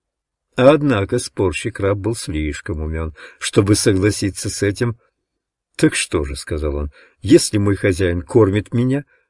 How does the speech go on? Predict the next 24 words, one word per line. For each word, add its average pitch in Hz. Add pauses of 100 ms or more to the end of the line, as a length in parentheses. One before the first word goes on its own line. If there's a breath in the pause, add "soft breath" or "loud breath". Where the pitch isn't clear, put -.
если 147
я 151
делаю 143
то, 160
что 101
он 87
говорит, 87 (240 soft breath)
и 127
подвергаюсь 135
наказаниям, 135 (320)
если 120
ослушаюсь, 143 (560)
и -
поэтому 110 (240 soft breath)
я 156
раб, 226 (720)
то 143
и 135
его 139
сыновья, 135
выходят, 87
являются 98
его 90
рабами. 98